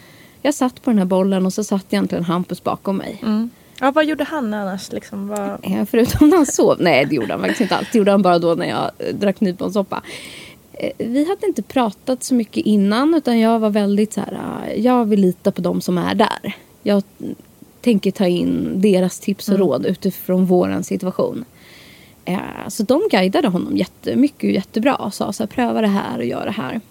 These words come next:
Speaker 1: Men det var mycket att jag satt på bollen och han satt bakom mig. Och så satt han, och det tyckte jag var superbra, han satt och tryckte ihop mina höfter vid verkarna.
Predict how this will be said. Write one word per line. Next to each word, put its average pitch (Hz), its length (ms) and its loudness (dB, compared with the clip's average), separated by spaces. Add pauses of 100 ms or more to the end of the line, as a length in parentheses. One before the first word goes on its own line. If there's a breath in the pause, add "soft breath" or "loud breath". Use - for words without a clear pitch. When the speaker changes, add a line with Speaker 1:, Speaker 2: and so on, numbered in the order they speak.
(220)
Speaker 1:
Men 196 120 -2
det 196 60 -2
var 202 100 -2
mycket 214 340 0
att - 60 -4
jag 208 120 0
satt 202 220 -8
på 208 100 -2
bollen 202 380 0
och 185 60 0
han 196 140 0
satt - 260 -6
bakom 123 380 -2
mig. - 100 -8 (1040 loud breath)
Och 214 140 -4
så 220 100 -6
satt 254 260 -4
han, 208 160 0
och 196 120 4
det 233 100 0
tyckte 233 240 -2
jag - 20 -2
var 175 80 -6
superbra, 202 440 -4
han 202 160 2
satt - 240 -4
och - 80 -20
tryckte - 460 -4
ihop 320 280 -2 (120)
mina 190 220 -2
höfter - 480 -6
vid 214 200 -8
verkarna. 208 400 -6